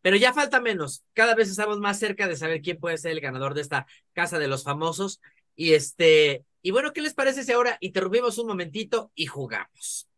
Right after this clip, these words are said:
Porque hoy nos toca jugar Adivíname el chisme. Esto quiere decir que nos vamos a decir los datos y la información dura de algún, eh, eh, eh, nota,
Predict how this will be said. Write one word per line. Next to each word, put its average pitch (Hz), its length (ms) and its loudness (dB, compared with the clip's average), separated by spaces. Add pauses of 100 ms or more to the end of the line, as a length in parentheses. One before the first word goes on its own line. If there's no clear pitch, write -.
(300)
Porque 165 240 2
hoy 214 80 6
nos 226 160 -2
toca 214 220 -2
jugar 208 540 2
Adivíname 175 920 -4
el 113 240 -6
chisme. 123 440 -8 (320)
Esto 214 260 -4
quiere 262 180 -2
decir 262 280 -2
que 262 120 -2
nos 214 100 0
vamos 226 220 0
a 202 40 -2
decir 196 380 -4
los 190 240 -2
datos 220 320 -2
y 208 60 -4
la 165 100 -4
información 156 680 -4 (180)
dura 170 520 0 (260)
de 160 160 4
algún, 202 560 2 (220)
eh, 143 320 0
eh, 147 240 -2
eh, 139 320 0
nota, 202 580 2